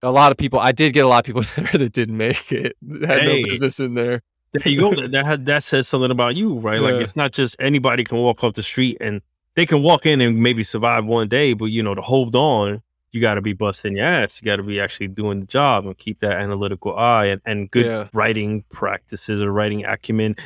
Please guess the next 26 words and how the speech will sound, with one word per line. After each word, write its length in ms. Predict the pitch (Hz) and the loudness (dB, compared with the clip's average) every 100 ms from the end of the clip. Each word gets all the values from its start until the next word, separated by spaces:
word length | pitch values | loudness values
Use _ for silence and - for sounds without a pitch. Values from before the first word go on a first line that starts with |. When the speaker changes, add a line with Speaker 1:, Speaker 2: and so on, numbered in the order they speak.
| - | -6
Speaker 1:
Mm-hmm. 320 | 131 120 120 110 - | -4 -2 -4 -6 -4
Speaker 2:
What 200 | 113 156 | 2 2
did 180 | 147 117 | 2 2
you 160 | 131 | 2
learn 600 | 113 110 143 127 110 107 104 _ - | 4 4 4 4 2 0 -4 _ -4
on 380 | 110 110 110 104 | 0 2 0 -2
the 100 | 95 | -4
job 480 | 110 131 113 92 101 | -2 0 0 -2 -4
versus, 360 | 101 - 101 | -6 -6 -4
like, 360 | 104 101 95 - | -2 -2 -4 -4
what 160 | 101 117 | 0 0
did 120 | 107 | 0
you 100 | 101 | -6
just 220 | 98 92 | -8 -10
already 380 | 110 110 107 98 | -4 0 0 -2
have? 460 | - 123 117 98 98 _ _ _ _ | -6 -4 -4 -8 -10 _ _ _ _
Speaker 1:
Well, 120 | - 131 | 0 0
I 40 | |
ended 140 | 165 147 | 2 -2
up 140 | 117 | -2
doing 480 | 135 127 123 113 98 _ _ | -4 -4 -4 -8 -14 _ _
Q 160 | - 123 | -6 -4
A 60 | |
for 140 | 110 107 | -4 -6
five 340 | - 107 107 | 0 0 0
years. 600 | 110 107 98 98 104 - | -4 -6 -6 -8 -12 -18